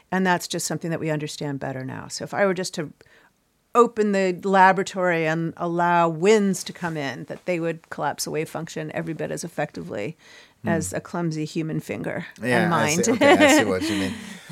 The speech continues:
Speaker 2: Because that has always bothered me that there's been a lot of New Age interpretation of quantum physics.
Speaker 1: Sure.
Speaker 2: And
Speaker 1: Yeah.
Speaker 2: that, that's gone now.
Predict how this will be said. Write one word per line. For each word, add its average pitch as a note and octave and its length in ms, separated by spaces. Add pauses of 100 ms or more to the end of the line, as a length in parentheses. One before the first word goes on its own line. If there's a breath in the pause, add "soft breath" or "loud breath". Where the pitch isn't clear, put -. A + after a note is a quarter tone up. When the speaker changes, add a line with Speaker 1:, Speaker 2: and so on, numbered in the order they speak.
(120)
Speaker 2:
Because C3+ 260
that E3 180
has C3+ 160
always D3+ 360
bothered G#2+ 360
me G2+ 180
that F#2+ 340
there's G2+ 180
been G2+ 260
a G#2 60
lot G#2 180
of F#2+ 140
New A2 240
Age A2+ 300
interpretation E2 760
of - 140
quantum E2+ 360
physics. - 180
Speaker 1:
Sure. A#3 260 (420)
Speaker 2:
And A#3+ 80
Speaker 1:
Yeah. G#3 180
Speaker 2:
that, D3+ 160
that's C3+ 200
gone A#2+ 260
now. F2+ 300